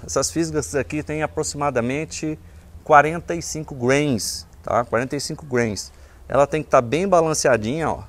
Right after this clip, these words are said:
bem no meio, balanceada, pra que você tenha uma performance muito boa. Não vai danificar o cano, porque aqui é fita, desse lado aqui também é fita, só o meio que é alumínio. Isso aqui é um protótipo.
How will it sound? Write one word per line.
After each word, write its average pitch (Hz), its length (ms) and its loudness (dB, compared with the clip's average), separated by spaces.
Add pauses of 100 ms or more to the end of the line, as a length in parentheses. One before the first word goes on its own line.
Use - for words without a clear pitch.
(140)
bem 143 220 0
no 156 80 -2
meio, 131 260 2
balanceada, 127 600 4
pra 135 160 -2
que 135 100 -14
você 135 240 -4
tenha 127 420 -4 (480)
uma 120 200 -2
performance 123 640 0
muito 131 260 -4
boa. 120 300 2 (540)
Não 143 180 -2
vai 151 140 6
danificar 131 440 0
o 110 40 2
cano, 127 280 -2
porque 113 360 -2
aqui 110 260 -2
é 107 40 0
fita, 147 500 -4
desse 107 200 -4
lado 110 200 2
aqui 110 120 -8
também 107 300 -2
é 98 80 -4
fita, 156 420 -8 (300)
só 147 240 0
o - 20 0
meio 135 220 0
que 143 100 0
é 143 40 4
alumínio. 147 500 -2
Isso - 160 -4
aqui 147 180 -4
é 151 80 0
um 143 120 -4
protótipo. 147 840 0